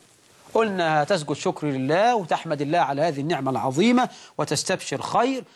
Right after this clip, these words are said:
وبعدين تحلق رأ-، تؤذن في أذنها اليمنى، تقيم الصلاة في أذنها اليسرى، في يوم سابعها تحلق رأسها وتتصدق بوزن شعرها من فضة،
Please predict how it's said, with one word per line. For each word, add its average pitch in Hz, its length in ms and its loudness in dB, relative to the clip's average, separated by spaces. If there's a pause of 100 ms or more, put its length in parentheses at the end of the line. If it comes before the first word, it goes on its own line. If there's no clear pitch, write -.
(200)
وبعدين 165 800 2
تحلق 160 400 -2
رأ-، 143 140 -2
تؤذن 165 340 0
في 165 180 -4
أذنها 160 300 2
اليمنى، 226 540 2
تقيم 175 320 -4
الصلاة 165 280 0
في 160 120 -2
أذنها 156 360 0
اليسرى، 208 680 2 (320)
في 156 200 0
يوم 190 240 2
سابعها 156 520 2
تحلق 151 460 -4
رأسها 175 540 0
وتتصدق 147 720 -2
بوزن 151 460 -2
شعرها 156 460 2
من 135 140 -4
فضة، 220 480 0